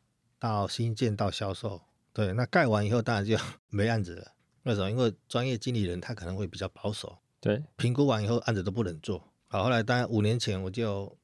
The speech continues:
Speaker 1: 自己接手。
Speaker 2: 是。
Speaker 1: 接手那个建设部门
Speaker 2: 是。
Speaker 1: 的所有事务，就是重新学习。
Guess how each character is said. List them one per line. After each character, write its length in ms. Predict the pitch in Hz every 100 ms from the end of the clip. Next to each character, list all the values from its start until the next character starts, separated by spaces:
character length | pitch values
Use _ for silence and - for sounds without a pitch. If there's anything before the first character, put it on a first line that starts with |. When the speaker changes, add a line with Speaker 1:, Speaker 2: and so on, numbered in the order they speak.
| _
Speaker 1:
自 100 | -
己 140 | 113 95
接 200 | - 104
手。 220 | - - _ _ _ _
Speaker 2:
是。 300 | - 117 107 151 _ _ _ _
Speaker 1:
接 180 | - 123
手 220 | 107 87
那 120 | 90 95
个 360 | 92 87 87
建 180 | 80 107
设 140 | 92
部 160 | 90 95
门 260 | 85 82 87 _ _ _ _ _ _
Speaker 2:
是。 200 | - 107
Speaker 1:
的 200 | 110 104
所 180 | - 107
有 160 | 92
事 240 | 78 107 95
务， 160 | 90
就 140 | - 107
是 60 |
重 260 | 101 113 107
新 160 | 120 123
学 240 | - 95
习。 260 | - 92